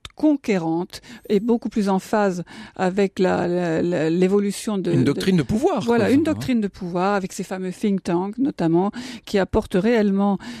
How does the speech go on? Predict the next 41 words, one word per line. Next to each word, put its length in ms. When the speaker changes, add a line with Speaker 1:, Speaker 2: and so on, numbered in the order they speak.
Speaker 1:
euh, 160
des 320
idées 280
qui 120
peuvent 180
faire, 360
euh, 260
qui 140
peuvent 160
faire 260
concurrence. 640
Et 120
à 100
partir 380
de 100
dix-neuf 420
cent 200
quatre-vingts 640
et 80
de 100
l'élection 500
de 120
Ronald 320
Reagan, 380
on 220
est 120
dans 140
une 200
période 500
où, 80
au 60
fond, 340
les 160
républicains 580
dominent 460
le 120
débat, 440
même 260
si 180
on 160
a 300